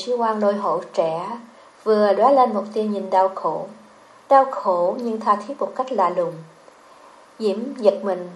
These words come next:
Tia mắt đau khổ ấy trong mắt Quân dù rất nhỏ, dù rất tha thiết, nhưng Diễm nhìn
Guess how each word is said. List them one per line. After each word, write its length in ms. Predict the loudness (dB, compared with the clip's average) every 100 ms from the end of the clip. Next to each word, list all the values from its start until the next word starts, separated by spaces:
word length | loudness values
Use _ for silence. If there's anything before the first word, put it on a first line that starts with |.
| -18 -20 -20 -20 -20 -20 -20 -20 _ 0
Tia 140 | 2
mắt 160 | 2 2
đau 220 | 4 4 4
khổ 220 | 2 2 0
ấy 340 | -2 -2 -2 -2
trong 160 | 0
mắt 100 | -2 -2
Quân 260 | -2 -2 -6 -16 -10
dù 140 | -4 -4
rất 340 | -2 -6 -6
nhỏ, 400 | -6 -4 -4 -6 -12 -20 -20 -20 -20 -4
dù 280 | 0 2 4
rất 140 | 2 4
tha 180 | 4 4 2
thiết, 260 | -2 -4 -6 -20 -18 -10
nhưng 220 | -6 -4
Diễm 200 | -4 -4
nhìn 440 | -4 -4 -6 -10